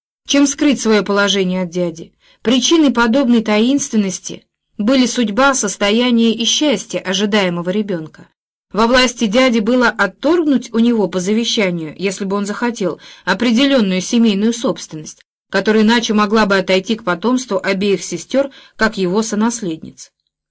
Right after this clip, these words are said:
Что могло бы случиться в конце концов, или как бедняжка Агнес намеревалась поступить, навсегда останется неизвестным, поскольку смерть запечатала тайну своей вечной печатью.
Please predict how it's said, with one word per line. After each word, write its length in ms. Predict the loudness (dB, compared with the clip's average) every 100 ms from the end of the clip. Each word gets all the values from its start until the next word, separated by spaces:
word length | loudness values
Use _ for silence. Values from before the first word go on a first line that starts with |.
| -10
Что 240 | -2 0
могло 300 | 2 2 2
бы 100 | 2
случиться 540 | 0 -2 0 0 0 -2
в 60 |
конце 340 | 0 0 0 -2
концов, 520 | -2 -4 -2 -4 -6 _ _ -4
или 200 | 0 2
как 240 | 2 2
бедняжка 640 | 2 4 4 2 0 -2 2
Агнес 420 | 2 4 0 0
намеревалась 560 | 2 2 2 0 -2 -4
поступить, 640 | -8 -6 0 2 0 -4 _ _ -8
навсегда 520 | -6 -4 -4 0 0
останется 520 | 0 -2 0 0 -2
неизвестным, 720 | -4 -6 -8 -8 -8 -12 -18 _ _ _ -4
поскольку 460 | -4 0 0 0
смерть 460 | -2 2 2 0 -6 -18 -8
запечатала 720 | -4 -2 -2 -2 -2 -2 -4
тайну 360 | -2 0 0 -2
своей 360 | -4 -4 -4
вечной 420 | -4 -6 -4 -8 -8
печатью. 600 | -12 -12 -14 -16 -20